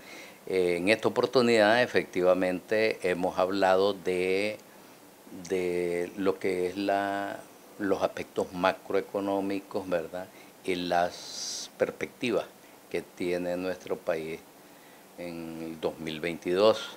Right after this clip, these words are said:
Eh, efectivamente, en el año dos mil diecinueve tuvimos la presencia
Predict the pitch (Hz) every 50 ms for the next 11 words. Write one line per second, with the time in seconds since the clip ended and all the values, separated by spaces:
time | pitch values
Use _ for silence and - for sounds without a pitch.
0 | - - - - - - - - - - - - - 101 92 92 92 90 87 90
1 | 104 - 98 92 - 110 - - - 95 98 107 107 110 110 107 104 95 - 113
2 | 120 120 104 98 95 95 87 87 87 85 85 87 90 92 95 101 101 98 92 92
3 | 95 85 80 87 85 85 82 98 95 92 - - 98 98 101 101 101 101 107 113
4 | 110 - - 95 87 85 85 90 90 92 92 98 98 - - - - 107 - -
5 | - 110 104 104 101 98 - - - 113 110 107